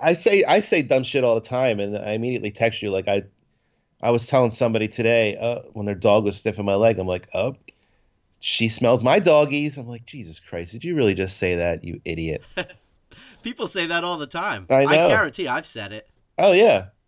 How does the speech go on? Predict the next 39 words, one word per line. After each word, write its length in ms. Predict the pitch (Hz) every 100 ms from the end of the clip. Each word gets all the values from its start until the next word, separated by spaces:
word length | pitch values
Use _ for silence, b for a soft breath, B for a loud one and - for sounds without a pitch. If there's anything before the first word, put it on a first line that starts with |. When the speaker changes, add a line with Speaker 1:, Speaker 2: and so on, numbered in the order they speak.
| _ _ _ _ _ -
Speaker 1:
I'm 160 | 151
like, 200 | 156 151 151
"What, 220 | 143 -
what 200 | 107 151
am 100 | 175
I, 80 | -
why 220 | - 147
are 40 |
we 60 | 202
so 160 | 240
<coughs> 80 | 170
proud 220 | 175 180
about 240 | 139 98 92
that?" 260 | 90 82 - _ _ _ _ -
It's 200 | 120 -
just 160 | 156
a 60 | 175
dumb 240 | - 117
thing 100 | 117
Speaker 2:
I 40 | 123
don't 80 | 120
Speaker 1:
to 40 |
say. 120 | 120
Speaker 2:
know. 180 | 120 104 - - _ _ _
Speaker 1:
It 140 | 110
is 160 | 123 120
what 100 | 120
Speaker 2:
I 40 |
Speaker 1:
it 20 | 104
Speaker 2:
don't 120 | 113
know. 60 | 123
Speaker 1:
is. 140 | 123 117
I 60 |
mean, 240 | 123 131 123
there's 180 | 127 -
so 160 | 160
many. 460 | 110 92 87 85 - _ _ _ _ _ _ _ _ _ _
Speaker 2:
There 180 | 156
are. 300 | 165 151 135